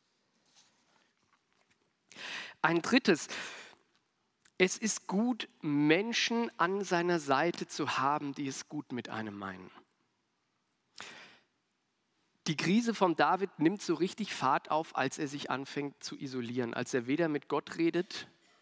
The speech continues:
noch mit den Menschen, die mit ihm unterwegs sind.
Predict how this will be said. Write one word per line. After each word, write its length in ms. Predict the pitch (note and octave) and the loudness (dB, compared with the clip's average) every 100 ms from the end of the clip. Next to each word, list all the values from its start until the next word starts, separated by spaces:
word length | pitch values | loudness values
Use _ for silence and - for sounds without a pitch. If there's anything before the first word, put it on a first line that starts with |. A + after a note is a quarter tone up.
| _ _ | _ _
noch 320 | - C3 D#3+ D#3+ | -2 0 0 0
mit 180 | D3+ | 0
den 140 | D3 B2 | 0 0
Menschen, 400 | A#2+ D3 - C3+ | 0 -2 -4 -6
die 100 | C3+ | -4
mit 220 | C3 B2 | -4 -4
ihm 120 | C3 | -6
unterwegs 540 | B2+ B2+ A#2+ A#2 - - | -6 -8 -8 -8 -10 -14
sind. 340 | - - - | -18 -20 -20